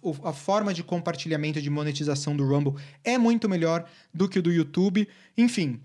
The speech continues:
mas, é, você tem opções, é isso que eu quero chegar aqui no final. Você pode sempre tá buscando alternativas, você não tá limitado a acessar o conteúdo. Então, aquele vídeo, por exemplo, do Monark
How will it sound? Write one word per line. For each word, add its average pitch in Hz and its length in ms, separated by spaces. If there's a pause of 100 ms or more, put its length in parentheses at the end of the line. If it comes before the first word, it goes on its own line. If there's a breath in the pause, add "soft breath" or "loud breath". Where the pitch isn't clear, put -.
(260 loud breath)
mas, 226 440
é, 269 220
você 233 240
tem 226 120
opções, 143 420
é 156 80
isso 143 100
que - 60
eu 165 60
quero 170 180
chegar 165 640
aqui 170 200
no 170 80
final. 160 300
Você 131 180
pode 151 300
sempre 175 340
tá 175 120
buscando 180 760
alternativas, 165 640
você 170 180
não 175 200
tá 202 140
limitado 170 840
a 165 80
acessar 160 340
o 147 40
conteúdo. 160 380
Então, 170 280
aquele 202 320
vídeo, 165 260
por 165 120
exemplo, 151 220
do 151 100
Monark 208 520